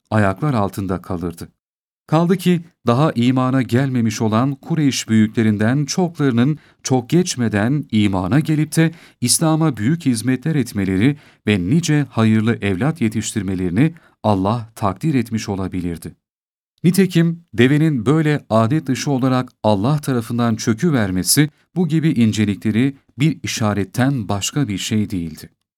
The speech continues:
Ashab deveyi kaldırıp yürütmek istediklerinde yerinden kımıldamamışken sonra Resul-i Ekrem kendisi yürütmek isteyince kalkıp yürüyüverdi. Fakat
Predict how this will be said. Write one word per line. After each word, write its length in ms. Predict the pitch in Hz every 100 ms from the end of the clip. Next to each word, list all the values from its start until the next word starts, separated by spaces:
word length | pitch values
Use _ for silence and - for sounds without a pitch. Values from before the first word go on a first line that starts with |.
| _
Ashab 400 | 131 151 190 190 190
deveyi 440 | 101 117 127 170 180
kaldırıp 540 | 151 139 139 156 156
yürütmek 520 | - 117 139 170 175
istediklerinde 840 | 123 - 107 95 101 92 85 131 165 _ _
yerinden 580 | 107 120 113 113 135 143
kımıldamamışken 1200 | - 117 107 95 151 160 104 92 - - 95 151 - _ _
sonra 420 | - 175 175 160 107
Resul-i 360 | 117 110 175 151
Ekrem 440 | 123 123 127 151 147 _
kendisi 480 | - 120 123 117 190
yürütmek 460 | 139 113 110 101
isteyince 640 | 95 - 92 85 92 151 147 _ _ -
kalkıp 560 | 113 101 95 127 -
yürüyüverdi. 580 | 101 98 90 90 85 - _ _ _ _ _
Fakat 400 | 113 135 139